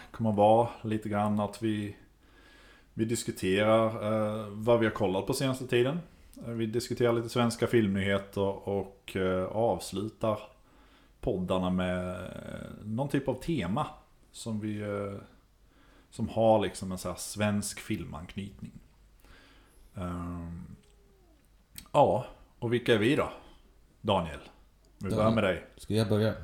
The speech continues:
Speaker 1: Ja.
Speaker 2: Ja, Daniel heter jag. Ehm,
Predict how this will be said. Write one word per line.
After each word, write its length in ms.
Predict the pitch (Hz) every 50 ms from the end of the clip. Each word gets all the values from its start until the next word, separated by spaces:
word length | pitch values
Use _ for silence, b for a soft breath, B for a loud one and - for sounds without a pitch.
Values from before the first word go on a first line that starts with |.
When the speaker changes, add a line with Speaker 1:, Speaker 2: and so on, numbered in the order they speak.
| - -
Speaker 1:
Ja. 300 | 95 95 113 120 - - B B B B B B B B B B B -
Speaker 2:
Ja, 180 | - 87 87 - - -
Daniel 300 | - 95 95 95 104 110
heter 180 | 117 131 - 98
jag. 100 | 123 175 - - - - - - - - - - - - - - -
Ehm, 400 | - 90 87 98 104 101 80